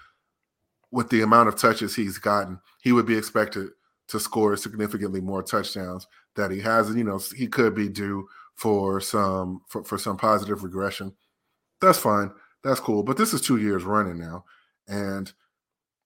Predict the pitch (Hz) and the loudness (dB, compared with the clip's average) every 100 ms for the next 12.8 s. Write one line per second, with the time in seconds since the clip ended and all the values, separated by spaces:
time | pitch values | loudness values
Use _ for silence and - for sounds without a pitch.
0 | _ _ _ _ _ _ _ _ _ _ | _ _ _ _ _ _ _ _ _ _
1 | - 90 156 180 104 - 127 127 120 - | 0 4 6 6 6 6 6 8 4 2
2 | 101 - 127 131 107 101 117 110 113 110 | -4 0 2 2 2 0 4 4 4 0
3 | 104 104 90 - 104 117 147 117 107 107 | 0 -2 -8 -6 2 4 4 2 4 2
4 | 107 98 - 110 101 92 104 101 - - | 2 -2 -2 0 0 0 0 0 -4 -12
5 | _ _ _ - 107 - 110 95 - 104 | _ _ _ -10 -6 0 0 0 -8 -6
6 | 113 165 - 95 85 90 87 90 82 85 | -4 -4 -6 -8 -8 -12 -10 -10 -10 -10
7 | - 90 101 - _ _ _ _ _ _ | -10 -8 -10 -12 _ _ _ _ _ _
8 | _ 95 120 - 95 92 92 - _ _ | _ -4 -2 -2 -4 -4 -6 -8 _ _
9 | _ _ _ _ 98 113 120 120 120 117 | _ _ _ _ 2 4 4 2 -2 0
10 | 131 135 127 117 110 110 113 113 110 120 | 2 4 4 2 2 -2 -2 -4 -4 -4
11 | 98 113 104 101 117 127 127 120 113 117 | -2 -2 -2 -2 -2 -2 -2 -2 -2 -2
12 | 117 113 117 110 127 120 107 107 | -2 -2 -2 -2 -4 -2 -4 -6